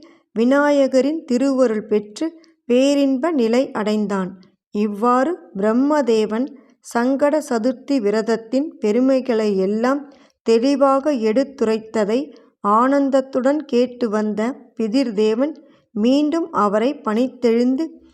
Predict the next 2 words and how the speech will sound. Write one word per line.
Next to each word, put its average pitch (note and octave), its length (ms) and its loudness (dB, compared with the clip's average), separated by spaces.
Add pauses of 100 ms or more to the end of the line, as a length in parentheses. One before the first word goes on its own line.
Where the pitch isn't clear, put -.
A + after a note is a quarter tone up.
(120)
"சிருஷ்டிகர்த்தாவே, A#3 1500 -2 (300)
அந்த A#3 460 0